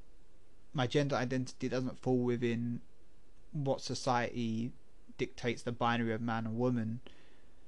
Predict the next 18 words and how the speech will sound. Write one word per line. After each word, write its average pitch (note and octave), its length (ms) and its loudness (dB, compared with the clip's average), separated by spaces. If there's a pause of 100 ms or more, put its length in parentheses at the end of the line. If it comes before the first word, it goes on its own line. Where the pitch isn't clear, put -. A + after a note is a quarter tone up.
(120)
should A#2+ 240 0
be. C3 160 6
It - 100 2
doesn't C#3 300 0 (200)
fit C#3 160 2
into C#3 280 0
being B2 280 4
a A2 60 0
woman. A#2 600 0 (1200)
Although C3 560 6 (420)
I B2 60 0
think D#3+ 320 2
I A#2+ 100 2
could, D#3+ 400 4 (220)
if D3 160 0
I've C#3 140 4
lived D#3+ 300 4
as, C3 320 2